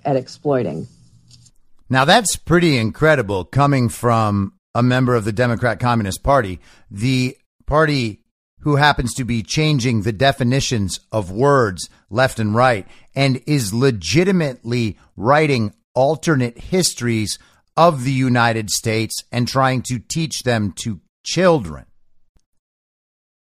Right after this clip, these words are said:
Speaker 2: But she's concerned that there aren't enough gatekeepers because she thinks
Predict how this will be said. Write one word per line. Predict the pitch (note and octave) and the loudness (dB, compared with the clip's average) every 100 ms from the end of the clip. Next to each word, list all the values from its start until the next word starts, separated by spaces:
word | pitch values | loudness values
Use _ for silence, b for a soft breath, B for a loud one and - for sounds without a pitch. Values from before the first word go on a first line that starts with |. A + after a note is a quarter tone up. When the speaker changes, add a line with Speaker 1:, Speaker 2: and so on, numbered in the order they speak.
| - | -4
Speaker 2:
But | C#3+ | -2
she's | - G3 A#3 - | 0 2 2 2
concerned | F#3+ C#3+ - C#3+ C3+ B2+ A#2 | 0 2 2 2 2 0 -2
that | A2+ A#2 | -4 0
there | A#2+ G#2+ - | 0 -2 2
aren't | E3 G#3+ G3 | 2 2 2
enough | G3+ D#3+ E3 - D#2+ | 4 4 2 -4 -4
gatekeepers | B2+ C3+ C3 - F#2+ D#2 - - - - b b | 0 0 -2 -10 -10 -10 -14 -16 -20 -20 b b
because | - D3+ D3+ D#3 B2+ - _ _ _ - | -4 -2 2 4 2 -4 _ _ _ -14
she | - - G#3+ G3 | -4 0 2 0
thinks | - F#2+ F2 - - | -4 -6 -8 -10 -14